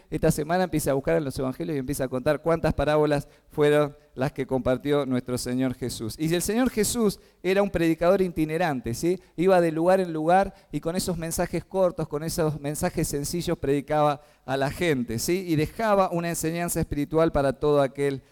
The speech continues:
que lo escuchara. Y en esta noche, yo quiero hacer al-, una competencia que hice esta mañana, ¿sí? Nadie se va a ganar un sándwich, pero sí, este, acá hay cuatro parábolas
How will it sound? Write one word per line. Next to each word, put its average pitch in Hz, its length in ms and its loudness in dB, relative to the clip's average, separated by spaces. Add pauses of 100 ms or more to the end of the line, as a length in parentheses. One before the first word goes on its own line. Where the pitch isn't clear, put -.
(140)
que 127 140 -2
lo 127 80 2
escuchara. 120 680 -4 (240)
Y 185 80 -2
en 208 80 2
esta 233 240 6
noche, - 460 2 (1300)
yo 156 140 -6
quiero 165 160 0
hacer 147 180 0
al-, 139 160 4
una 135 180 -4
competencia 127 560 -2
que 123 100 -6
hice 120 120 -4
esta 113 160 -2
mañana, 113 420 -6
¿sí? 135 320 -10 (280)
Nadie 170 240 2
se 156 100 -4
va 147 100 4
a 147 40 4
ganar 143 240 0
un 139 100 -6
sándwich, 175 420 -4
pero 120 180 -4
sí, 151 320 -6
este, 120 560 -8 (1500)
acá 160 220 -4
hay 214 120 2
cuatro 190 340 2
parábolas 110 640 -2